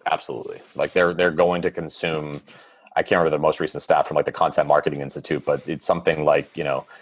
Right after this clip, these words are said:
the average buyer is gonna consume, you know, seven to fifteen different pieces of content before they ever even engage with your sales rep. So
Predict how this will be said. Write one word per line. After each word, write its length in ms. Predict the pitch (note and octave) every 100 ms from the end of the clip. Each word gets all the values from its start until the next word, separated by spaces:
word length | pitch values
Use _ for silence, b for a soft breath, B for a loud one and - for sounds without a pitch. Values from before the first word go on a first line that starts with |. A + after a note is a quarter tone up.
| B
the 100 | -
average 400 | D#2+ E2 E2 D2+
buyer 240 | C#2 D#2+ D2+
is 100 | C#2+
gonna 200 | D#2+ D2
consume, 800 | - E2 - F2 D#2+ D2+ D2 C#2
you 80 | F2
know, 160 | D2+
seven 400 | C#2+ - E2 D#2+
to 140 | D#2 E2
fifteen 640 | - - - E2+ D#2 D2
different 320 | C#2+ E2+ D#2 C#2+
pieces 240 | E2 -
of 140 | D2
content 420 | - E2 D#2+ D#2 C#2+
before 380 | E2+ - A2+
they 200 | A#2+ G#2
ever 280 | F#2+ G2 G2
even 260 | F2 F2+ E2+
engage 500 | E2 D2+ F2+ F2+ D#2
with 140 | D#2+
your 100 | D#2
sales 300 | D2 D#2 C#2+
rep. 240 | C2+ - -
So 460 | - F#2 E2 D#2